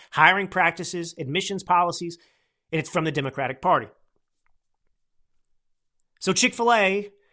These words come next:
has hired a V P of D E I or whatever. So Chick-fil-A is now a woke company. Can you believe that? I don't understand these people. I mean, I'll tell you why they're doing it in a second, but it's like Bud Light. Who do you think,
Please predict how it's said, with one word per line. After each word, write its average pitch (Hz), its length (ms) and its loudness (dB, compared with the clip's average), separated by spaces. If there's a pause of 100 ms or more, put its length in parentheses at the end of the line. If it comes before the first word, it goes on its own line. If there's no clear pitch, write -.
has 156 140 0
hired 175 340 6
a 156 100 0
V 170 180 -4
P 170 260 -4
of 139 80 -4
D 160 280 -4
E 147 40 2
I 151 260 4
or 147 60 -2
whatever. 131 460 -4 (340)
So 180 160 -4
Chick-fil-A 214 440 0
is 190 140 0
now 160 220 2
a - 20 0
woke 143 240 -2
company. 113 460 -10
Can 160 80 -10
you 277 80 -4
believe 214 280 -4
that? 269 220 -2 (680)
I 269 100 8
don't 392 160 4
understand 240 460 0
these 254 120 -4
people. 254 380 -4
I 208 60 0
mean, 190 120 4
I'll 196 200 6
tell 214 160 -2
you 180 100 0
why 175 140 4
they're 151 100 -4
doing 139 300 -10
it 117 40 -18
in 117 60 -18
a 117 60 -14
second, 123 380 -8
but 123 160 -8 (2250)
it's - 100 -4
like 202 160 2
Bud 190 160 4
Light. 147 320 0
Who 262 200 0
do 302 60 -2
you 214 140 -2
think, 220 420 -6